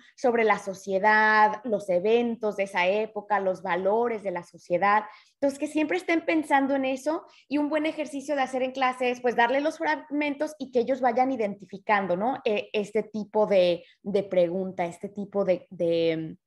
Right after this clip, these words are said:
de análisis literario, ¿verdad? Cómo ese fragmento, ese texto muestra lo que está ocurriendo en la sociedad, las ansiedades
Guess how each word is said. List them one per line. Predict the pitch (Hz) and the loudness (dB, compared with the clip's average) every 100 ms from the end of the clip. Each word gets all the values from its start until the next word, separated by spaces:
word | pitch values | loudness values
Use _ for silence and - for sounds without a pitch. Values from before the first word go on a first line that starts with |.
| - | -16
de | 196 185 | -2 0
análisis | 185 185 196 196 190 180 156 | 0 0 2 0 -2 -10 -10
literario, | 170 170 160 156 156 | -6 -2 0 -2 -4
¿verdad? | 151 160 185 | -2 -4 -2
Cómo | 226 240 247 | -2 0 0
ese | 247 254 | -2 -6
fragmento, | 247 208 208 220 220 220 196 | -4 -4 -4 -6 -4 -2 0
ese | 190 220 214 208 - - _ | -2 -2 -4 -4 -18 -20 _
texto | 240 240 - - 269 269 | 2 2 0 -2 -2 -2
muestra | 220 233 233 226 - 262 311 - _ | -2 -2 -2 -4 -2 -2 -2 -12 _
lo | 214 208 | -2 -2
que | |
está | 196 202 196 | 0 2 2
ocurriendo | 202 202 208 196 190 185 - | 0 -2 -2 -2 0 -2 -2
en | 190 170 | -6 -6
la | 160 | -8
sociedad, | 170 156 165 160 165 | -12 -8 -4 -4 -2
las | 175 180 165 | -4 -2 -2
ansiedades | 165 151 170 180 185 175 180 175 | -2 -2 2 4 4 4 0 -2